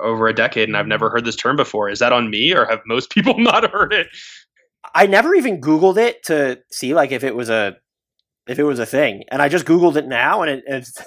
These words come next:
Speaker 2: <laughs> it's, basketball isn't the first thing to come up when you type it in.
Speaker 1: <laughs>
Speaker 2: And there's a lot of other,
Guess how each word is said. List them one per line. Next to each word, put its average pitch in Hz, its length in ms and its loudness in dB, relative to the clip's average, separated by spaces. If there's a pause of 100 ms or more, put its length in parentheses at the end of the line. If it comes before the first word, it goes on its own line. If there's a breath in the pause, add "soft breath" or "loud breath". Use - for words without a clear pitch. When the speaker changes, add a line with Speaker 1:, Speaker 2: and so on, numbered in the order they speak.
(160)
Speaker 2:
<laughs> - 240 -20
it's, 143 260 -6 (140)
basketball 165 640 0
isn't 156 160 -6
the 127 80 -14
first 143 300 -6
thing 143 140 -6
to 123 80 -16
come 131 200 -12
up 135 200 -4
when 113 100 -14
you 113 100 -12
type 117 240 -2
it 113 80 -6
in. 110 200 -8
Speaker 1:
<laughs> - 40 -20 (400 loud breath)
Speaker 2:
And 143 80 -4
there's 151 140 2
a 151 40 4
lot 156 200 2
of 170 80 2
other, 160 420 2